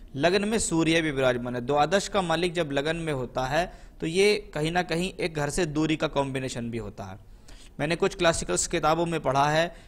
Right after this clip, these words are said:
कि सप्तम का मालिक लगन में हो या लगन का मालिक सप्तम में हो, व्यक्ति अपने जन्म स्थान से बहुत दूर जाता है, विदेश में जाता है, विदेश में जाके पढ़ना, विदेश में जाके कार्य करना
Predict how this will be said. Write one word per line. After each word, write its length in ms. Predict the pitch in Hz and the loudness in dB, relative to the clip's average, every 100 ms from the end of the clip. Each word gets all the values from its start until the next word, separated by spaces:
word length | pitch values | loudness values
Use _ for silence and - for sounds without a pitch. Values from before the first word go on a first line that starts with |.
| - | -8
कि 100 | 165 | -4
सप्तम 440 | 156 160 - 180 180 | 0 0 0 -2 0
का 140 | 180 165 | 2 4
मालिक 340 | 147 156 156 | 4 2 0
लगन 300 | 143 143 151 | 0 2 0
में 160 | 156 151 | 0 -2
हो 160 | 147 | 2
या 100 | 151 | 2
लगन 300 | 143 139 147 | 2 2 0
का 140 | 156 147 | -2 -2
मालिक 280 | 135 143 139 | 0 -2 -4
सप्तम 380 | 131 - 139 | -8 -6 -6
में 160 | 139 143 | -4 -4
हो, 140 | 151 147 | -4 -2
व्यक्ति 360 | 139 139 160 | -4 -4 -4
अपने 220 | 151 151 | -4 -6
जन्म 300 | 143 143 147 | -4 -4 -6
स्थान 320 | 147 - 143 143 | -8 -6 -6 -4
से 100 | 147 | -4
बहुत 240 | 135 139 | -2 -2
दूर 200 | 139 151 | 0 0
जाता 320 | 147 143 151 | 0 0 2
है, 240 | 151 160 160 - - - - - - | 2 0 -2 -12 -20 -20 -20 -18 -4
विदेश 380 | 131 151 160 160 | 0 2 2 0
में 120 | 165 | 2
जाता 320 | 156 147 156 | 2 4 4
है, 180 | 156 156 | 4 4
विदेश 380 | 127 135 151 151 | 2 -2 -2 -2
में 120 | 151 | -4
जाके 260 | 147 143 147 | -2 -2 -4
पढ़ना, 380 | 143 143 151 151 | -2 0 4 4
विदेश 320 | 139 139 147 | 4 0 0
में 140 | 143 139 | -2 -4
जाके 240 | 147 139 | -4 -4
कार्य 320 | 139 139 147 | 0 2 2
करना 400 | 143 143 143 147 | 0 -2 0 0